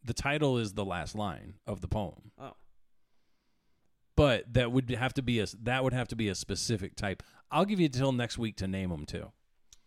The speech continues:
Speaker 2: Okay, so
Speaker 1: 'Cause
Speaker 2: I'll
Speaker 1: I still don't under-, I don't think you actually understand the poem yet.
Speaker 2: Send 'em to me. Send 'em to me. Look,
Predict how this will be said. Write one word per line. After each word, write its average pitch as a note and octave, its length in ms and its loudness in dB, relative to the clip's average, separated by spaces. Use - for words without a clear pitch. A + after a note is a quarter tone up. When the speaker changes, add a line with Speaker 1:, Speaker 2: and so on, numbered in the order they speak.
Speaker 2:
Okay, C3 300 -10
so D#3 140 -8
Speaker 1:
'Cause C#3 140 4
Speaker 2:
I'll C#3+ 100 6
Speaker 1:
I E3 40 8
still F3 180 6
don't D#3 180 10
under-, B2 220 6
I C3+ 140 2
don't D3+ 240 4
think C3 200 2
you B2+ 240 0
actually G#2+ 400 -2
understand G2+ 720 -2
the F2 40 -6
poem E2 360 -4
yet. - 260 -12
Speaker 2:
Send F3+ 280 6
'em C3+ 60 0
to A#2 100 -6
me. A2+ 200 -10
Send C#3+ 260 -6
'em C3 60 -6
to A#2+ 80 -10
me. A#2+ 100 -10
Look, C3 320 -6